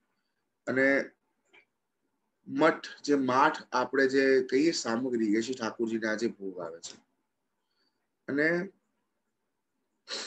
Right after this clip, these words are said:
જો આપણે આ નવ દિવસ, જે આપણે નવ વિલાસની વાત કરીએ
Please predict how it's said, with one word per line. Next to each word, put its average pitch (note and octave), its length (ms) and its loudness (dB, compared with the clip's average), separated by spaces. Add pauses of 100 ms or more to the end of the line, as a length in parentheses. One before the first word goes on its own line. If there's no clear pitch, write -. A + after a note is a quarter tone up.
(640)
જો D#3+ 220 8
આપણે E3 300 6
આ E3 320 4 (360)
નવ D3 380 2
દિવસ, C#3+ 560 4
જે C3+ 140 -2
આપણે C3 160 0
નવ C3+ 300 0
વિલાસની B2 540 0
વાત G#2+ 320 0
કરીએ B2 360 -4